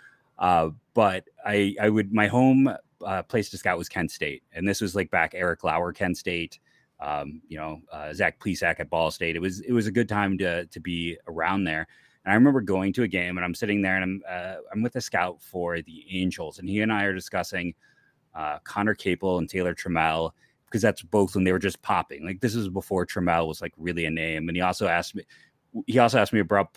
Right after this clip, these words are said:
Brian Reynolds, and we both agreed he was kind of a meh, uh, player. So it's not all perfect with me. I'm not gonna sit back and be like, "I did."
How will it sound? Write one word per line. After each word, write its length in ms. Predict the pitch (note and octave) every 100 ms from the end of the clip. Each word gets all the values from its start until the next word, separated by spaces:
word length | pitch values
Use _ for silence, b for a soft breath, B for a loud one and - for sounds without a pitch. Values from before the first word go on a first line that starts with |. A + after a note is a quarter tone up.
| -
Brian 300 | F#2+ F#2+ F2+
Reynolds, 380 | F2 F2 E2 F2+
and 80 |
we 80 | F2+
both 260 | F2+ F2+ F2+
agreed 320 | D#2 F2 F2
he 100 | E2+
was 180 | E2+ -
kind 200 | F2+ E2+
of 100 | D#2+
a 60 |
meh, 380 | E2+ E2 D#2+ D#2 - _ -
uh, 200 | F2+ D2+
player. 360 | - D#2+ C#2+
So 120 | C#2+ F#2
it's 140 | -
not 220 | C3 A2+
all 280 | G2 G2 E2+ -
perfect 400 | G2 E2+ D#2 D2
with 140 | -
me. 80 | D2
I'm 120 | D#2
not 140 | F2+
gonna 140 | F2+ E2
sit 140 | F#2
back 200 | F2+ E2+
and 60 | G2+
be 60 |
like, 100 | F#2+
"I 100 | A2+
did." 160 | F#2+